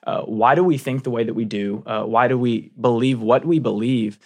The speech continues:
And how do we interpret the world that we live in and interact with through a Christian worldview? And then the reason why I think it's beneficial for other Christians to know would probably be exactly that, because it affects everything about our day-to-day life.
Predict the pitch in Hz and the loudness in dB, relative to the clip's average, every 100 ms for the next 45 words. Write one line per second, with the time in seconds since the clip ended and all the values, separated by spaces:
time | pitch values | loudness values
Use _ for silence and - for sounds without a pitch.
0 | _ _ 113 - 151 185 151 135 143 147 | _ _ -4 2 4 4 2 0 0 0
1 | 131 117 117 139 127 117 110 117 117 107 | -2 -2 0 2 2 0 -6 -2 0 0
2 | 123 135 107 104 107 113 120 120 123 117 | 0 0 -2 0 0 -2 0 0 0 0
3 | 107 - - 147 123 113 - 110 120 - | 0 -2 -2 0 0 -2 -8 -10 -12 -12
4 | - 123 - _ _ - 143 143 139 127 | -12 -14 -18 _ _ -2 0 2 2 0
5 | 160 165 123 120 120 127 - - 120 113 | 0 -2 -2 -2 -4 -6 -8 -4 -4 -4
6 | 110 - 107 104 - 117 113 107 107 - | -6 -4 -6 -8 -6 -2 0 0 -4 -4
7 | 123 117 - 110 113 107 - 110 107 110 | -2 -2 -4 -6 -4 -4 -4 -2 0 2
8 | 110 107 - - - - 131 127 131 156 | 2 -2 -10 -20 -20 -2 0 2 2 2
9 | 135 123 123 117 117 - _ - 120 120 | 0 0 0 0 -2 -8 _ -6 0 0
10 | 127 123 110 135 110 120 120 113 - 127 | 0 -2 2 0 0 -6 -4 -4 -2 -2
11 | 120 - - _ 135 123 131 127 123 120 | -2 -8 -12 _ 0 2 0 0 -2 -2
12 | 117 107 110 104 110 104 110 110 101 98 | 0 0 2 0 -2 -2 0 0 -2 -2
13 | 98 92 | -4 -6